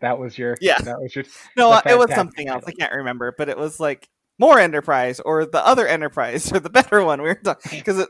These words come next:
Speaker 2: 'cause Star Trek Enterprise has already been done, wasn't amazing, but this one, this one's probably gonna be amazing.
Speaker 1: Uh, the better Enterprise.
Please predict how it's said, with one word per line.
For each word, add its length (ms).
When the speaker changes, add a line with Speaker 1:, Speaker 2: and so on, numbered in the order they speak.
Speaker 2:
'cause 140
Star 180
Trek 160
Enterprise 440
has 120
already 200
been 180
done, 440
wasn't 380
amazing, 560
but 120
this 200
one, 220
this 180
one's 140
probably 320
gonna 180
be 100
amazing. 460
Speaker 1:
Uh, 80
the 160
better 340
Enterprise. 640